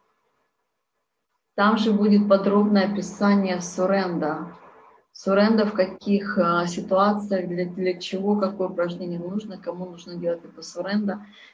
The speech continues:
как поступать с теми аспектами, которые, когда вы пошли на, когда вы решили, что вы идёте к себе, и тут начинают вылазить какие-то страхи, какие-то лимитирующие идеи,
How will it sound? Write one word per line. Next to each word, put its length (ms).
как 220
поступать 580
с 120
теми 340
аспектами, 680
которые, 480
когда 340
вы 80
пошли 320
на, 200
когда 180
вы 140
решили, 460
что 180
вы 120
идёте 320
к 40
себе, 540
и 60
тут 140
начинают 540
вылазить 560
какие-то 240
страхи, 840
какие-то 360
лимитирующие 800
идеи, 460